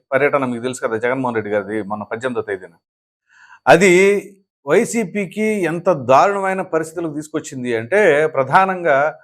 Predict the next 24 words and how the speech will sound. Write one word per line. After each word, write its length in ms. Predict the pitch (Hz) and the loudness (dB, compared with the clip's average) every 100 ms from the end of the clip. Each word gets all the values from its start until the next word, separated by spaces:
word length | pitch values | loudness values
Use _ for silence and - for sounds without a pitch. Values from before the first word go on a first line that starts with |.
| _ _ _ _ _ _ - | _ _ _ _ _ _ 2
ఆ 100 | 139 | 2
పర్యటనలో 580 | 147 165 202 208 202 196 | 4 0 0 -2 0 0
పాల్గొన్నటువంటి 1000 | 160 170 170 175 151 156 143 139 120 143 | 2 2 0 -6 -4 -6 -6 -8 -10 -10
వైసీపీ 540 | 139 165 165 175 156 | -2 -2 -2 -8 -10
నాయకులు 400 | 156 139 143 123 | -4 -2 -2 -6
నూట 260 | 113 139 151 | -10 -6 -4
పదమూడు 540 | 156 - 143 143 143 139 | -4 -2 -2 -2 -8 -8
మంది 280 | 135 160 135 | -6 -8 -4
పైన 240 | 156 147 | -2 -2
కేసు 340 | 143 135 131 | -4 -4 -4
నమోదైంది. 500 | 113 92 85 80 _ _ _ _ _ _ _ | -8 -16 -18 -20 _ _ _ _ _ _ _
ఒకరు 260 | 113 131 135 | -4 -2 0
కాదు, 180 | 147 135 | 0 0
ఇద్దరు 220 | 113 113 | -2 -2
కాదు. 300 | 104 98 85 _ _ _ _ _ _ - | -2 -4 -6 _ _ _ _ _ _ 4
So 60 | 185 | 6
అందులో 280 | 202 240 | 6 4
ప్రధానంగా 600 | 240 190 180 220 220 214 | 2 0 2 2 2 2
ఏంటి 260 | 196 190 180 | 0 0 -2
అంటే, 440 | 180 180 214 185 185 | -2 0 2 2 2
వైసీపీ 460 | 160 160 170 160 | 2 0 -4 -4
మాజీ 360 | 135 127 143 156 | 0 2 2 2
ఎమ్మెల్యేలు, 840 | 147 151 147 151 165 175 160 139 | -2 -4 -4 2 2 2 -2 -4
ఎమ్మెల్సీలు, 960 | 123 127 160 151 - 165 170 170 147 120 | -6 -6 -2 -4 -4 -4 -2 -2 -4 -8